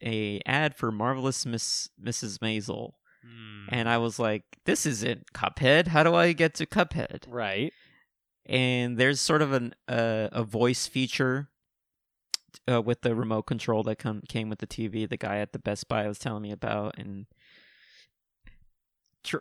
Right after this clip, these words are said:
Speaker 1: trying to really explain everything, what I can do with
Speaker 2: Do
Speaker 1: it and
Speaker 2: not, yeah,
Speaker 1: whatnot.
Speaker 2: right, yeah.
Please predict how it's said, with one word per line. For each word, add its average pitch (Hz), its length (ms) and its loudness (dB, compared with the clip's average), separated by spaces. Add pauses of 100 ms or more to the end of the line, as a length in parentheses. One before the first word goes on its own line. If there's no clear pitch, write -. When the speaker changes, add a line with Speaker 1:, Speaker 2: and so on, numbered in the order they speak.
Speaker 1:
trying 160 240 6
to 147 60 6
really 131 300 4
explain 127 600 -2
everything, 123 1400 -2
what 117 240 -4
I 110 100 0
can 101 380 -10 (260)
do 131 200 2
with 131 100 2
Speaker 2:
Do 160 140 10
Speaker 1:
it 156 60 8
and 151 60 4
Speaker 2:
not, 131 300 2
yeah, 117 200 4
Speaker 1:
whatnot. 123 100 -2
Speaker 2:
right, 110 320 2
yeah. 110 220 0